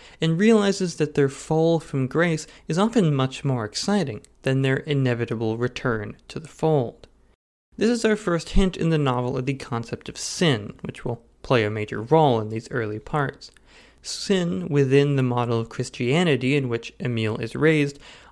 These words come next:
often has nothing to do with actions necessarily. Sin is temptation.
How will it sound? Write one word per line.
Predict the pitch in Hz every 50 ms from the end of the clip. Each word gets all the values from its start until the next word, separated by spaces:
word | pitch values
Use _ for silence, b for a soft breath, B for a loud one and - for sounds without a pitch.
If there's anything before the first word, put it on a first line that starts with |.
| B
often | - 190 226 - 262 254
has | 240 247 220 170 160
nothing | 156 151 143 143 156 143 143
to | - - 143
do | 131 135 127 127 120
with | 120 117 113 - - - _ _
actions | - 170 180 - - - - 123 110 110 - - -
necessarily. | 113 110 - - - - - 123 117 110 104 104 113 117 - - _ B B B B B B B B
Sin | - - - - 202 208 202 196 190 190 190 B B B B
is | 160 156 151 143
temptation. | - - - 151 127 127 - - - - - 202 196 175 - - - -